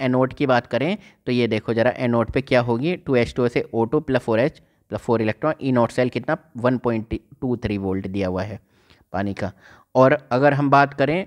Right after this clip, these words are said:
और ये सल्फेट की बात कर रहे हैं तो ये एच टू ओ टू में और टू इलेक्ट्रॉन, ये कितना है, वन पॉइंट नाइन सिक्स वोल्ट। एक मिनट ज़रा, अच्छा,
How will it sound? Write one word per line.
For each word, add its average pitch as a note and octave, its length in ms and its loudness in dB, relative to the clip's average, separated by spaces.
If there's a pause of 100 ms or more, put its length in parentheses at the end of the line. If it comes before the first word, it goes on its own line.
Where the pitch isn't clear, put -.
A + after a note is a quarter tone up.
(240)
और A#2 120 -2
ये C3+ 160 0
सल्फेट C3 460 0
की D3 120 -2
बात C#3 220 4
कर C#3+ 160 0
रहे D#3 180 0
हैं G3 180 -2 (360)
तो B2+ 40 0
ये C#3+ 180 -2
एच C3+ 220 0
टू C#3+ 140 0
ओ A#2+ 100 4
टू C#3 180 -2
में E3+ 260 0
और A#2 260 -4
टू B2+ 120 0
इलेक्ट्रॉन, D3 360 0
ये C#3 180 2
कितना C#3 240 -2
है, E3 60 2
वन B2+ 220 2
पॉइंट C#3 260 0
नाइन G#2+ 200 0
सिक्स - 320 -6
वोल्ट। A2 180 -2
एक A#2+ 280 -2 (100)
मिनट A#2 220 -4
ज़रा, A#2 220 0 (380)
अच्छा, B2+ 440 -6